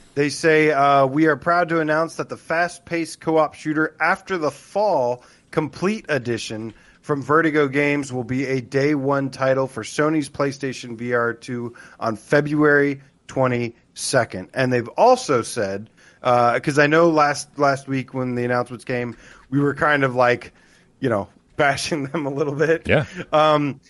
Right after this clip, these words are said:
Speaker 1: but they have actually proved us wrong, and they have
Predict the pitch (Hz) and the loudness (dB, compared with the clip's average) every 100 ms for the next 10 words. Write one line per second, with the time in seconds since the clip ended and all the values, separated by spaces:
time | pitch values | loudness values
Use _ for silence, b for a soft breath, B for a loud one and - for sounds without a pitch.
0 | b 143 160 180 202 202 190 190 196 - | b -2 0 2 4 4 2 2 0 -4
1 | 185 180 180 196 220 214 196 190 190 202 | -4 -2 -2 -4 -2 -4 -4 -2 0 0
2 | 214 220 147 147 156 170 156 156 165 165 | 0 -4 -8 -2 0 0 0 2 2 2
3 | 160 | 0